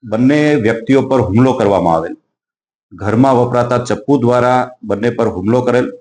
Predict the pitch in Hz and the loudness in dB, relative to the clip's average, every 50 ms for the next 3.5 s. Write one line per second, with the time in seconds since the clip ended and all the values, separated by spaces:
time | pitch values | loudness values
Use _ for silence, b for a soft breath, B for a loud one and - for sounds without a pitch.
0 | _ _ _ _ _ _ _ _ _ _ _ - 123 123 131 131 123 123 - 117 | _ _ _ _ _ _ _ _ _ _ _ -12 -8 -6 -6 -6 -6 -4 -4 0
1 | 117 131 139 127 135 139 143 143 143 143 139 143 - - - 120 107 - - _ | 0 0 0 2 2 2 4 4 4 2 2 -2 -4 -10 -12 -12 -12 -12 -14 _
2 | _ _ _ _ _ _ _ _ - - 95 - - 127 131 139 135 135 139 135 | _ _ _ _ _ _ _ _ -12 -12 -10 -6 -2 0 0 0 2 0 2 2
3 | 139 135 113 117 135 135 107 87 78 78 | 2 2 2 2 2 2 2 0 -2 -6